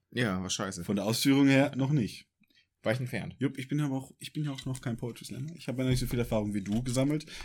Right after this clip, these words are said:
Speaker 2: in dieser Branche.
Speaker 1: Ist richtig.
Speaker 2: Ja, eigentlich habe ich noch gar keine Erfahrung. Doch, ich war mal auf einem Poetry Slam.
Speaker 1: Ja, aber, äh, nicht bei meinem.
Speaker 2: Nur zu,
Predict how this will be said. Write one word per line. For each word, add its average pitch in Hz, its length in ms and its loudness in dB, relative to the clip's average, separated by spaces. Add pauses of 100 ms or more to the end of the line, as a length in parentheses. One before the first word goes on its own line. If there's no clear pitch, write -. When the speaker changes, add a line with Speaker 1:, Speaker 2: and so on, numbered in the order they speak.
Speaker 2:
in 131 160 8
dieser 123 320 8
Branche. 135 540 2 (460)
Speaker 1:
Ist 127 200 -4
richtig. 123 380 -4 (680)
Speaker 2:
Ja, 113 140 2
eigentlich 127 240 4
habe 113 100 4
ich 113 60 0
noch 101 140 0
gar 131 180 4
keine 101 260 2
Erfahrung. 101 320 -2
Doch, 156 120 0
ich 131 100 -8
war 135 100 8
mal 135 100 6
auf 117 120 2
einem 107 120 2
Poetry 98 280 -2
Slam. 92 320 -4
Speaker 1:
Ja, 120 240 2 (260)
aber, 117 480 -2
äh, 127 40 -8
nicht 123 140 -4
bei 127 100 -4
meinem. 107 340 -2 (200)
Speaker 2:
Nur 131 160 4
zu, 117 200 0